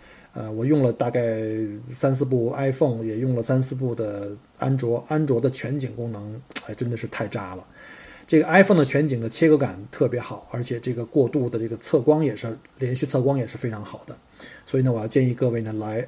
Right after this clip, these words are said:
十二门徒拍照的话呢，来这个大洋路拍照的话，一定要把这个全景功能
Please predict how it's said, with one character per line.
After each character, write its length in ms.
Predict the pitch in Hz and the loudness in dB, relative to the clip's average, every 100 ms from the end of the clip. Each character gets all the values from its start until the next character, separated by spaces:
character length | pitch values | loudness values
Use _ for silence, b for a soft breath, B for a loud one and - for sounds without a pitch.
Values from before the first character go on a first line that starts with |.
| - | -8
十 180 | - 143 | -2 0
二 80 | 127 | 2
门 80 | 113 | 2
徒 140 | 127 131 | 0 -2
拍 180 | - 127 | -2 2
照 180 | 131 | 2
的 120 | 107 104 | -2 -6
话 160 | 104 | -10
呢， 100 | 98 104 | -12 -10
来 120 | 110 | -8
这 160 | 113 110 | -6 -6
个 200 | 107 101 | -6 -6
大 140 | 113 | -6
洋 80 | 120 | -6
路 40 | |
拍 140 | - 120 | -4 -4
照 80 | |
的 60 | 113 | -4
话， 120 | 107 | -6
一 140 | 104 123 | -8 2
定 160 | 143 | 2
要 80 | 120 | 2
把 180 | - - | -6 -10
这 140 | 113 | -10
个 120 | 113 104 | -10 -12
全 260 | - 127 | -4 -4
景 100 | 110 | -4
功 180 | 101 117 | -6 -10
能 160 | 101 | -10